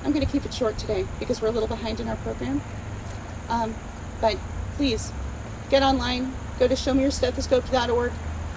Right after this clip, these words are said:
go to Show Me Your Stethoscope on Facebook, go to the, um, Silent No More Foundation on, on Facebook, and please get involved with these events.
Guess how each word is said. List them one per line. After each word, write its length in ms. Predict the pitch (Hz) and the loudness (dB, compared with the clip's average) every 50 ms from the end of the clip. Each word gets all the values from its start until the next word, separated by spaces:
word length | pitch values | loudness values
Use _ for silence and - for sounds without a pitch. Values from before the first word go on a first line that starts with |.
| - - - - - - | -6 -6 -6 -6 0 4
go 80 | - - | 6 6
to 100 | - 185 | 6 6
Show 200 | - - - 254 | 4 4 4 4
Me 80 | 269 | 4
Your 80 | 247 254 | 2 2
Stethoscope 460 | - - 247 240 - - - 254 247 | 0 0 -2 -2 0 2 2 2 4
on 140 | 254 247 254 | 2 0 0
Facebook, 460 | - - 247 247 - - 262 247 247 - - - - - | 0 -2 -2 -2 0 0 0 0 0 -2 -6 -6 0 2
go 100 | 240 226 | 2 2
to 480 | 254 - 269 240 233 233 233 233 - - | 2 2 -2 -2 -2 -2 -2 -2 0 2
the, 260 | 202 190 196 - 202 - - - - - - | 2 2 2 0 -2 -6 -8 -8 -8 -6 -2
um, 340 | 208 208 180 175 180 185 185 - - | 0 0 0 0 -2 -2 -6 -6 -6
Silent 340 | - - 262 226 233 226 - | 0 2 4 4 4 2 -2
No 80 | 247 233 | -2 0
More 300 | 240 226 226 233 247 254 - - - - - - | 0 2 2 0 0 -2 -4 -6 -8 -6 -2 2
Foundation 420 | 262 262 262 254 254 - - 247 | 2 4 4 2 2 0 0 -2
on, 200 | 240 240 247 254 - - - | -2 -2 -2 -4 -4 -2 -2
on 160 | 233 247 254 | 0 0 0
Facebook, 400 | - 247 240 240 - 254 247 240 - - | 0 -2 -2 -2 0 -2 -2 -2 -2 -2
and 140 | 233 254 - | -4 -4 -2
please 340 | - 277 269 254 220 - - - - - - - - - - | -2 -2 -2 -2 -2 -4 -8 -8 -8 -8 -8 -8 -8 -4 0
get 160 | 254 269 285 | 2 4 6
involved 640 | 339 320 294 - - 208 220 220 202 190 - - - - - - - - - - 208 | 6 6 6 4 4 4 4 4 4 2 -2 -4 -8 -8 -8 -8 -10 -10 -8 0 2
with 180 | 220 214 - - | 2 2 2 0
these 220 | 220 214 214 - | -2 -2 -2 -2
events. 560 | 208 170 160 160 165 160 - - - - - | -2 -2 -2 -2 -2 -4 -6 -6 -6 -6 -6